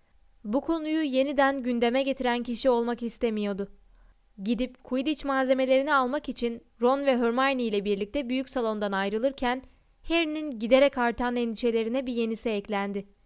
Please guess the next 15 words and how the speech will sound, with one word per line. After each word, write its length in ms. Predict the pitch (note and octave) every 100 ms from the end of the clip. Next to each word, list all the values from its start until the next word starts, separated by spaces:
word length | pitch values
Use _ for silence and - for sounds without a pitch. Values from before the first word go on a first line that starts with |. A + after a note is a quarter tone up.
| _ _ -
Tam 220 | - E4+
mermer 440 | F#4 E4+ D#4+ E4 F4
merdivenlere 640 | D#4+ D4 C4+ C#4+ C#4 C#4+
adım 260 | B3 B3 C#4
atmıştı 480 | D4 A3+ G#3 - A3
ki 260 | A#3+ C#4+ - - - _
sesi 400 | - A3+ - A3
gene 320 | A#3 A3 G3
duydu. 300 | G3+ G3 F#3 - _ _ _ _ _ _ -
"Bu 100 | -
defa 560 | C#4 C#4 - C4 C#4 C#4
ölüm. 380 | C#4 C4 B3+ - - _ _ _ _
Bırak 460 | A3+ D#4+ D#4+ D#4+ -
deşeyim, 640 | D4+ - D4+ D4 C#4 C4+ - -
parçalayayım." 1000 | C4 C4+ C#4 - D4 D4 C#4+ C4+ B3